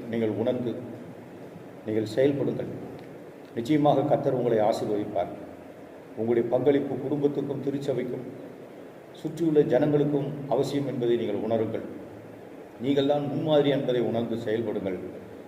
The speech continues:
நிச்சயமாக கர்த்தர் உங்களை கொண்டு பெரிய காரியங்களை கர்த்தர் செய்வாராக. உங்களை கர்த்தர் தேவன் ஆசீர்வதிப்பார். ஜெபம் பண்ணுவோம். பரலோக பிதாவே, பரிசுத்த தகப்பனே, அருமையான இந்த தந்தையர்களுக்காக ஜெபிக்கிறோம். கர்த்தர் அவர்களை ஆசீர்வதித்தருளும்.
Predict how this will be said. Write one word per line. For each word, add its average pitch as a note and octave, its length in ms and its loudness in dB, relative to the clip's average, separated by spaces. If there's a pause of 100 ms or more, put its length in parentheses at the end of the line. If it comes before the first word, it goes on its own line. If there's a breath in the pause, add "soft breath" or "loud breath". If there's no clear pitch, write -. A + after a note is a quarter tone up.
(120)
நிச்சயமாக A#2+ 460 2
கர்த்தர் A2+ 340 0
உங்களை G#2+ 340 0
கொண்டு G2+ 320 -2 (200)
பெரிய B2 240 0
காரியங்களை G#2 500 -2
கர்த்தர் - 240 -6
செய்வாராக. F2+ 560 -4 (480)
உங்களை G2+ 240 -2
கர்த்தர் G#2 280 -2
தேவன் G#2 320 -2
ஆசீர்வதிப்பார். G2+ 720 -2
ஜெபம் A#2+ 280 -2
பண்ணுவோம். A2+ 280 -2 (480 loud breath)
பரலோக B2 380 4
பிதாவே, A#2 380 4
பரிசுத்த - 320 -2
தகப்பனே, G2+ 320 -2 (560)
அருமையான A#2 400 2
இந்த G2+ 500 0
தந்தையர்களுக்காக G#2 840 0 (360)
ஜெபிக்கிறோம். A2 500 -2
கர்த்தர் G2 240 -2
அவர்களை G2 280 -2
ஆசீர்வதித்தருளும். G2 880 -2